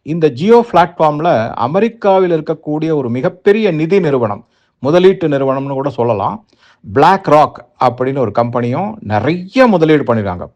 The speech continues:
பல பில்லியன் டாலர் இதுல முதலீடு பண்ணிருக்காங்க. அதெல்லாம்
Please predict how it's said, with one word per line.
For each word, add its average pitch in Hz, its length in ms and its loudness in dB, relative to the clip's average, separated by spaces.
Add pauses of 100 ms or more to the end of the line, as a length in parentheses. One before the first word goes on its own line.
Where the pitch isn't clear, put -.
பல 170 240 4 (340)
பில்லியன் 175 420 2 (100)
டாலர் 165 360 4 (360)
இதுல 127 240 0
முதலீடு 143 320 0
பண்ணிருக்காங்க. 95 420 -6 (880)
அதெல்லாம் 226 360 2